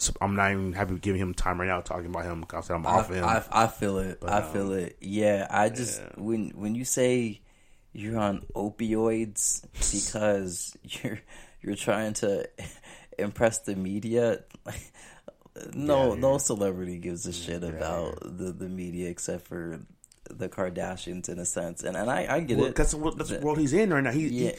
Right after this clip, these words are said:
Speaker 1: he, the,
Speaker 2: I,
Speaker 1: the man had plastic
Speaker 2: I,
Speaker 1: surgery.
Speaker 2: I, I,
Speaker 1: He had
Speaker 2: Uh, that's what I
Speaker 1: plastic
Speaker 2: heard.
Speaker 1: surgery,
Speaker 2: That's
Speaker 1: bro.
Speaker 2: what I heard.
Speaker 1: He
Speaker 2: That's what I
Speaker 1: said, he
Speaker 2: heard.
Speaker 1: said on, he said on the interview, Char-,
Speaker 2: Yeah.
Speaker 1: the Charlamagne interview, he said,
Speaker 2: That's
Speaker 1: "I
Speaker 2: what I
Speaker 1: had
Speaker 2: heard.
Speaker 1: plastic surgery." Like,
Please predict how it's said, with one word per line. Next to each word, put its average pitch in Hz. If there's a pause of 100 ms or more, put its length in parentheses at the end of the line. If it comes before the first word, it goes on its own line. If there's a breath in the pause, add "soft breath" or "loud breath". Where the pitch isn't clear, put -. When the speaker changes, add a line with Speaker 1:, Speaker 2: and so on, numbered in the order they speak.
(120)
Speaker 1:
he, 190
the, -
Speaker 2:
I, 185
Speaker 1:
the 247
man 269
had 254
plastic 254
Speaker 2:
I, - (180)
Speaker 1:
surgery. 208 (240)
Speaker 2:
I, -
I, - (420)
Speaker 1:
He 240
had 285
Speaker 2:
Uh, -
that's -
what -
I - (180)
Speaker 1:
plastic 285
Speaker 2:
heard. 165
Speaker 1:
surgery, 254
Speaker 2:
That's 139
Speaker 1:
bro. 170
Speaker 2:
what 233
I -
heard. 98
Speaker 1:
He 131
Speaker 2:
That's 139
what 135
I -
Speaker 1:
said, -
he -
Speaker 2:
heard. 240
Speaker 1:
said 285
on, 269
he 262
said 285
on 262
the -
interview, 254
Char-, -
Speaker 2:
Yeah. 110
Speaker 1:
the 107
Charlamagne 233
interview, 202
he 180
said, 185
Speaker 2:
That's 120
Speaker 1:
"I 156
Speaker 2:
what -
I 175
Speaker 1:
had 175
Speaker 2:
heard. 98
Speaker 1:
plastic 156
surgery." 175
Like, 113